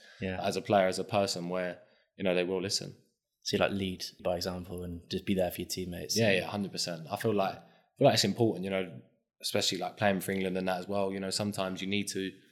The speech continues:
Speaker 2: you need to be that one that always performs. You know, you need to
Speaker 1: Mm.
Speaker 2: go out there and, and give it everything and show that you deserve to be captain and that,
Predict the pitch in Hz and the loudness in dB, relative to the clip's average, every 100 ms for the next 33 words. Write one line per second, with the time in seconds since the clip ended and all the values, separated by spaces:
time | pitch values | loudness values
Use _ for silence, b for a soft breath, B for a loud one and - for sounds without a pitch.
0 | b b b b _ 101 107 101 95 95 | b b b b _ 0 2 4 2 2
1 | 95 95 104 98 95 - - 104 95 87 | 0 -2 0 2 2 -2 -2 -2 -2 -6
2 | - - - 92 92 98 92 98 101 95 | -8 -12 -10 -6 -2 -2 2 4 4 2
3 | 92 95 95 90 95 95 98 95 98 - | -2 -2 -4 -6 -4 0 2 0 -2 -4
4 | 92 90 - 98 92 85 90 95 98 92 | -6 -2 0 2 0 -4 -6 -2 0 0
5 | 87 90 98 - 92 92 92 92 | -6 -2 -4 -4 -8 -6 -4 -4